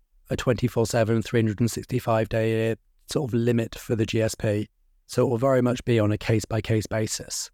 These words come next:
The one thing I would say is any developer who's getting these, really try and understand what the assumptions are that are being used in the reports, because any curtailment report, technical limit report, is based on an assumption. Some of the assumptions are too pessimistic, some of them are too optimistic.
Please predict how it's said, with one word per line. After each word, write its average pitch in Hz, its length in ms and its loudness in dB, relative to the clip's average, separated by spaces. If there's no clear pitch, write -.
The 139 80 2
one 127 200 4
thing 123 120 2
I 113 80 4
would 123 220 0
say 101 300 -2
is 104 320 -2
any 123 200 2
developer 117 480 2
who's 107 180 -2
getting 120 380 2
these, 101 460 -2
really 131 500 2
try 123 320 0
and 113 80 2
understand 110 680 0
what 107 260 0
the 120 140 2
assumptions 110 640 0
are 104 240 2
that 110 100 -2
are 117 100 0
being 107 180 0
used 107 260 0
in 107 80 0
the 104 80 0
reports, 107 800 0
because 113 280 -2
any 127 580 2
curtailment 120 500 0
report, 120 420 2
technical - 420 -2
limit 113 220 2
report, 117 400 -2
is 127 140 -2
based 131 320 0
on 117 100 4
an 110 60 4
assumption. 113 640 0
Some - 260 -2
of 117 60 4
the 120 60 4
assumptions 117 480 -2
are 110 60 0
too 107 140 0
pessimistic, 120 840 0
some 127 260 0
of 120 80 2
them 113 140 2
are 110 40 2
too 117 200 0
optimistic. 117 800 -2